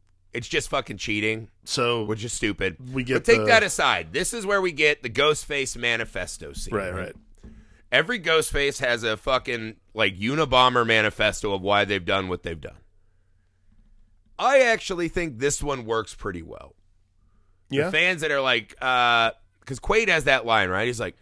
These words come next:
Speaker 1: you know, everyone says it's a fucking movie, but it's like, nobody takes the fans seriously. And this is in the wake of, like, the Snyder Cut and all that
Speaker 2: Yeah.
Speaker 1: kind of shit,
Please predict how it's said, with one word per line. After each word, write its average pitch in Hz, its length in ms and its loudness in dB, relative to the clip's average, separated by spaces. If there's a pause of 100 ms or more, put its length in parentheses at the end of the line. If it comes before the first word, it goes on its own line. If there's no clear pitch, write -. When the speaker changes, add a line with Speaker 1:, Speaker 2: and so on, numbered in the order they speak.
(840)
Speaker 1:
you 127 140 -8
know, 104 300 -8 (920)
everyone 170 300 -4
says 160 260 -2
it's 151 140 -8
a 139 40 -6
fucking 135 440 -4
movie, 110 280 -4
but 98 120 -6
it's 101 160 -8
like, 107 280 -4
nobody 160 360 -4
takes 156 340 -4
the 131 120 -6
fans 131 480 0
seriously. 107 560 0
And 117 100 -4
this 190 140 0
is 214 140 -4
in 175 140 -4
the 147 80 -2
wake 127 300 -2
of, 117 100 -10
like, 107 300 -4
the 90 60 -16
Snyder 117 460 -6
Cut 113 360 0
and 101 80 -4
all 101 140 2
that 98 200 2
Speaker 2:
Yeah. 98 60 -6
Speaker 1:
kind 117 180 -2
of 117 80 -10
shit, 120 340 -6